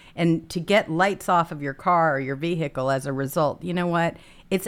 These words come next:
a major, major headache. But I don't wanna be beholden to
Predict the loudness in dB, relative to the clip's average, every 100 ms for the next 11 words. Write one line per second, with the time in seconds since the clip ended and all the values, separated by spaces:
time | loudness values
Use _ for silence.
0 | -2 0 0 0 2 4 2 0 -2 -2
1 | 0 -2 -2 -4 -6 -4 -4 -4 -4 0
2 | 0 0 0 0 -4 -6 -6 -6 -4 -6
3 | -4 -2 -2